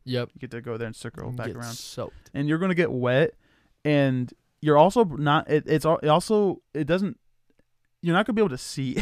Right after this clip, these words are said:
Speaker 2: <laughs>
Speaker 1: Yeah. <laughs>
Speaker 2: Enjoy the sight of the waterfall before you actually approach it, because you're
Speaker 1: Right.
Speaker 2: gonna have so much water in your eyes, you're not gonna be able to open them.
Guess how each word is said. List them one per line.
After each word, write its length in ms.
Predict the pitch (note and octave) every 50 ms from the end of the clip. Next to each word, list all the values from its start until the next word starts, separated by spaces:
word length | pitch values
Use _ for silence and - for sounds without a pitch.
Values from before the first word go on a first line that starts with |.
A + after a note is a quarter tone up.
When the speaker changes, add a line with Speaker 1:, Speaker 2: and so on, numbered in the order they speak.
| - -
Speaker 2:
<laughs> 100 | - -
Speaker 1:
Yeah. 260 | C3 C3 B2+ - - - -
<laughs> 0 | F3+ D3+
Speaker 2:
Enjoy 360 | F#3+ G3 F3 C#3+ F3 G#3+ C4 C#4
the 120 | C#4 G#3+
sight 240 | - - G3 G#3+ G#3
of 80 | G3+
the 80 | F#3 F3
waterfall 580 | D3+ D3+ D3+ D#3+ D#3+ D#3 C3+ - - B2+ B2 B2
before 400 | A#2+ B2 - - - D3+ D#3+ D#3+
you 140 | D3 C#3
actually 240 | C3 C3+ - - C#3
approach 400 | A2 - - - B2 B2 - -
it, 180 | D#3+ E3 D3+ C#3+
because 280 | D3 C#3+ B2 B2 A#2
you're 80 | D3 D3
Speaker 1:
Right. 80 | D#3+ F3
Speaker 2:
gonna 100 | E3 C3+
have 120 | C#3 A#2+
so 120 | - -
much 140 | - C#3 -
water 300 | C3 A#2+ A2+ A#2 B2 B2+
in 60 | C3+
your 140 | B2+ C3 C3+
eyes, 220 | C#3 C#3 C#3 C3+ B2+
you're 80 | B2
not 80 | A#2+ B2
gonna 100 | C3 B2
be 60 | B2
able 120 | A#2 A2+
to 60 | G#2+ A#2
open 200 | A2+ - A2+ G#2+
them. 180 | A2 A2+ A#2+